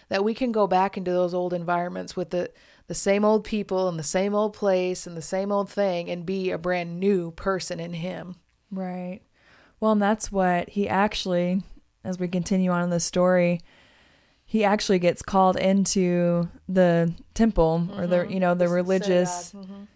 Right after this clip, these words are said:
Speaker 2: yeah, the synagogue, and they're questioning him. "Is this, are you who you say you are?" Like, is this, you know, everybody's got these questions and they think you might have been healed and they're just trying to find answers.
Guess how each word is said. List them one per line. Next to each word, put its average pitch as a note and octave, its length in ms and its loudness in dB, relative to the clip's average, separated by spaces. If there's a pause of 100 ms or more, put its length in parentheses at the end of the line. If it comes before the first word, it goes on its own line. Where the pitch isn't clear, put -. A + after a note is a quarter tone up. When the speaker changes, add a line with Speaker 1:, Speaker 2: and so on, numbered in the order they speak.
Speaker 2:
yeah, G#3+ 240 6
the F3+ 100 4
synagogue, F3 680 2 (440)
and F3 680 0 (880)
they're G3 180 4
questioning F#3+ 540 2
him. D#3+ 440 -2 (1160)
"Is F#3+ 160 0
this, - 360 2 (120)
are G3+ 140 4
you A#3 220 4
who A#3+ 100 4
you A3+ 220 2
say C#4 240 6
you G3 140 8
are?" F3 240 8
Like, G3+ 260 2
is G3+ 140 2
this, G#3+ 280 2
you G#3 80 -2
know, F#3 120 2
everybody's G#3 680 2 (640)
got A3 200 4
these C#4+ 200 2
questions A3 540 2
and F#3 100 0
they F3+ 100 2
think A3 340 -2
you G#3+ 100 -2
might A3 240 0 (180)
have G#3+ 160 2
been G#3+ 180 4
healed A3 460 4
and F3 200 0 (500)
they're A#3 120 2
just A3 200 2
trying A3 260 4
to F#3+ 60 2
find F#3 340 2
answers. F3 800 2